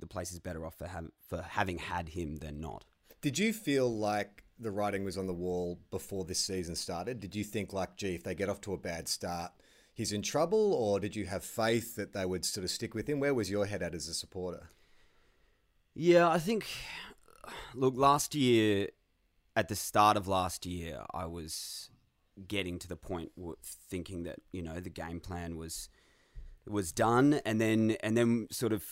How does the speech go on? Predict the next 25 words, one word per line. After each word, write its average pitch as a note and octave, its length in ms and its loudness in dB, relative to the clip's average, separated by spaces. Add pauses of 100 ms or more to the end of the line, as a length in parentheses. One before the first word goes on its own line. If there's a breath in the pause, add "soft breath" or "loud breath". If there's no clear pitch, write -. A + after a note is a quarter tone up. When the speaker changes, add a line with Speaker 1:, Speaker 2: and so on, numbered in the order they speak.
(240)
Speaker 1:
th-, A2 140 -10 (280)
that, G#2+ 240 -2
that G#2 260 -2
we A2 140 -2
had A#2 120 0
a G2 40 0
great A2+ 400 4
run G#2 400 6
towards F#2+ 320 -2
the F2 220 0
back F#2 260 -4
end F2 160 -2
of D#2 100 -8
last E2+ 360 -4
year. F2 180 -2
We, E2+ 160 -8 (100)
he G2+ 220 -6
was A#2 220 0
forced C#3 460 0
to G#2+ 60 -4
play F2+ 480 -2
a - 80 -6
lot F2+ 220 -4
of F2 140 -8
youth E2+ 320 -8